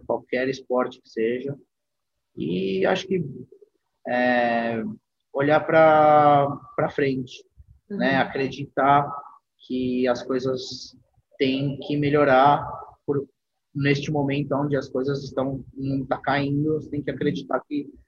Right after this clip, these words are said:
Speaker 1: vai passar e que tem luz no fim do túnel, mas
Speaker 2: Uhum.
Speaker 1: que não adianta você se esgoelar pra chegar no fim do túnel. Você tem que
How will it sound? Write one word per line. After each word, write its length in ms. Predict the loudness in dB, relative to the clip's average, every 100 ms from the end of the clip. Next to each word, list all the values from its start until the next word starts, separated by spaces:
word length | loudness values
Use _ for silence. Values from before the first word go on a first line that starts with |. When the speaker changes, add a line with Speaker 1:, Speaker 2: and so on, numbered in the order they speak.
| _
Speaker 1:
vai 120 | -2 0
passar 680 | -2 0 2 6 6 6 4
e 40 |
que 120 | 0
tem 140 | -4 -2
luz 160 | -2
no 60 | -4
fim 140 | -6
do 120 | -6
túnel, 840 | -6 -6 -4 -2 0 2 2 0 -4 _ _ _ _ _ -6
mas 260 | -2 0
Speaker 2:
Uhum. 60 | -2
Speaker 1:
que 60 | -6
não 100 | -4
adianta 340 | -2 -2 -4
você 180 | -6 -8
se 160 | -8
esgoelar 760 | -10 -8 0 4 6 6 6 6
pra 120 | 2
chegar 280 | 0 0 0
no 120 | -2
fim 160 | -4 -4
do 120 | -4
túnel. 400 | -2 -2 -2 -4
Você 240 | -6 -10 -10
tem 160 | -6 -6
que 320 | -4 -4 -4